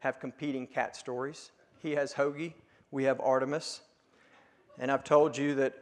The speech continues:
Artemis is getting very old. She cannot see anymore. She cannot hear anymore.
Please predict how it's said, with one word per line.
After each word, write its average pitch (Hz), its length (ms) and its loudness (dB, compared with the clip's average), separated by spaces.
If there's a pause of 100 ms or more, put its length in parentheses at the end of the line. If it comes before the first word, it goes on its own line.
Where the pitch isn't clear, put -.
(220)
Artemis 147 760 4
is 139 300 -4 (480)
getting 147 260 -2
very 151 300 2
old. 156 460 4 (1400)
She 160 220 -8
cannot 170 300 -2
see 175 260 -2
anymore. 101 480 -8 (1120)
She - 180 -10
cannot 170 340 0 (100)
hear 180 220 2
anymore. 107 560 -6